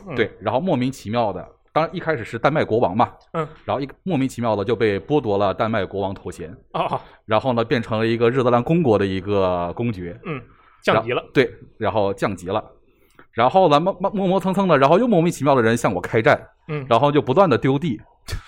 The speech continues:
Speaker 2: 但是因为呢，自己生的儿子女儿比较多，
Speaker 1: 嗯。
Speaker 2: 然后呢，就到处去结盟，然后也不知道莫名其妙的就获得了波兰王国的一个，呃，这个声称。
Speaker 1: 啊，啊，啊。
Speaker 2: 然后呢，因为结盟比较多，就是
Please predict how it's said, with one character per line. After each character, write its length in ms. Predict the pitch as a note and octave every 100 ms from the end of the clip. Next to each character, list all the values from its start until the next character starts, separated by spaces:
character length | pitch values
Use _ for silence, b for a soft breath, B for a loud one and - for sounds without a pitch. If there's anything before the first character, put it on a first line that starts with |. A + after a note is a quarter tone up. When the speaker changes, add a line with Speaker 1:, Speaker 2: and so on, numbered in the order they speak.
| B
Speaker 2:
但 160 | - F#3+
是 100 | F3+
因 100 | G3
为 100 | F3+
呢， 100 | F3
自 140 | F3+
己 120 | D3+ A#2
生 260 | - F#3
的 240 | G3 F3 C#3
儿 220 | - E3
子 140 | E3+
女 120 | D#3+ G2+
儿 140 | C3+
比 80 | C3
较 160 | F#2+ F#2
多， 280 | G2+ G2 - B
Speaker 1:
嗯。 160 | C#3 B2 B
Speaker 2:
然 140 | A2 A2+
后 100 | D3+
呢， 120 | B2+
就 120 | C#3+
到 200 | C#3 F#3+
处 180 | C3 D3
去 300 | C#3 E3 B2
结 180 | - A#2+
盟， 280 | B2+ B2 B2+
然 120 | A#2+
后 140 | D#3
也 100 | B2
不 120 | G2 D#3
知 60 |
道 60 | D#3
莫 140 | A3+ D#3+
名 120 | D3+
其 140 | -
妙 160 | C3+ D3+
的 80 | C3
就 120 | C#3
获 200 | - D#3+
得 180 | A#2+ A#2+
了 340 | C#3 A#2 A#2
波 340 | A#2+ A3+ A#3
兰 320 | A3+ G#2 G#2 A2
王 200 | G#2 A#2
国 180 | G2+ F#2+
的 160 | G2+
一 100 | F#2
个， 420 | F#2+ G#2+ F#2+ F#2+ F#2 b b b _
呃， 140 | G2+
这 80 | F#2+
个 340 | G2+ G2 F#2+ G2
声 180 | - D3
称。 240 | B2+ C3+ -
Speaker 1:
啊， 100 | E3+
啊， 280 | E3+ E3 C#3
啊。 100 | - B B B
Speaker 2:
然 120 | - A2+
后 120 | D#3+
呢， 100 | D3
因 140 | F3+
为 200 | F3 F3 F3
结 180 | D#3
盟 160 | E3+ F#3+
比 80 | B2+
较 160 | A#2
多， 300 | A#2+ D3 D#3
就 120 | D3+ C#3+
是 320 | C3+ B2+